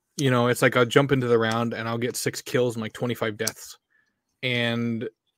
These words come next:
I'm not really bad at Call of Duty. I was good enough where, um, a lot of times I was three to two. You know, I, for every three kills I'm getting, I'm getting killed twice. And it's just because,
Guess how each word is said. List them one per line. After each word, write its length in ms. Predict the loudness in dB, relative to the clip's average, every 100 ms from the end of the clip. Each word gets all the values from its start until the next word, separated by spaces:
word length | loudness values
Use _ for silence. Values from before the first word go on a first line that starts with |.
| _
I'm 560 | -4 -2 2 2 2 0
not 320 | 0 -2 -4 -10 _ -8
really 300 | -2 0 0
bad 360 | 0 -2 -2
at 100 | -6 -10 _
Call 220 | -4 -2
of 80 | -2
Duty. 220 | -2 -2
I 80 | 0
was 140 | -2
good 200 | 0 -2
enough 260 | 0 -4 -4
where, 380 | -4 -4 -4 -6
um, 400 | -8 -8 -12 -14 -14 -14 -10
a 60 | -2
lot 140 | 0
of 80 | 0
times 240 | 0 0 2
I 60 |
was 180 | 0 -2
three 160 | -2 -2
to 100 | -4
two. 300 | -6 -10 -12 _ _ _ _ _ _ -16 -8
You 120 | -6
know, 220 | -6 -8
I, 120 | -10 -8
for 120 | 0 2
every 160 | 4
three 180 | 2 0
kills 260 | 0 0 2
I'm 120 | 2
getting, 220 | 2 0
I'm 160 | -2 -4
getting 200 | -4 -2
killed 220 | -4 -4
twice. 360 | -8 -10 -12 -20 _ _ _ _ _ _ _ -20 -8
And 220 | 0 2
it's 180 | 2 4
just 220 | 6 6
because, 480 | 4 -2 2 2 2